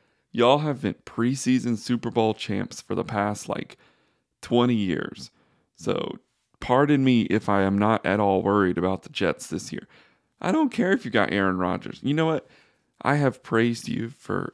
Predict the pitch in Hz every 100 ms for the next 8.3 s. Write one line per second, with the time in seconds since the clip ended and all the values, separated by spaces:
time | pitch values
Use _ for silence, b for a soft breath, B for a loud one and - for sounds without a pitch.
0 | - 98 95 - 104 98 - - b b
1 | b _ 98 151 151 139 123 - - -
2 | - - 120 104 - 98 101 - 98 98
3 | - 104 104 95 b b b b 101 107
4 | 123 131 90 92 98 95 92 95 95 -
5 | - 110 120 135 131 - 113 117 120 117
6 | 101 95 90 98 95 92 92 - - 107
7 | 113 113 98 - 98 101 90 92 92 92
8 | 92 - -